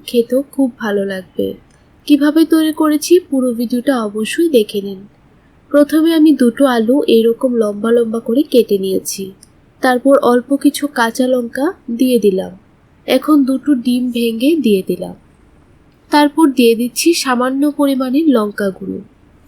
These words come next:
আপনারা চাইলে দুটো ডিমের পরিবর্তে তিনটে বা চারটে ডিমও দিতে পারেন। এখন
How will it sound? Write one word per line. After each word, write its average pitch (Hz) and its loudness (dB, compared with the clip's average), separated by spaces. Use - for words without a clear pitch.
আপনারা 285 2
চাইলে 285 4
দুটো 247 2
ডিমের 269 2
পরিবর্তে 277 -2
তিনটে 240 0
বা 269 2
চারটে 247 0
ডিমও 233 2
দিতে 214 0
পারেন। 180 -6
এখন 240 -4